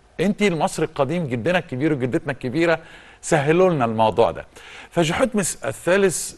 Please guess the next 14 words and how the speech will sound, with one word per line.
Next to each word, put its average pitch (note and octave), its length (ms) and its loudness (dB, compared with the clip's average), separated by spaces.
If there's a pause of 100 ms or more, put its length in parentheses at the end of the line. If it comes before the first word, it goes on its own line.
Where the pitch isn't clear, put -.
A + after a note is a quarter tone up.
بانتصاراته B2 1040 0
العظيمه D3 580 -2
بمعركه A2 560 -6
مجد، A#2+ 440 0
ودي B2 220 0
هنعمل G2+ 380 -6
لها A#2 120 2
فقره G#2+ 380 -6 (300)
لوحديها، E3+ 640 0 (680)
ياخد D#3+ 320 0
المركز C3 440 -2
الاول C3 400 2
بدون B2+ 520 0
منازع، G2+ 420 -4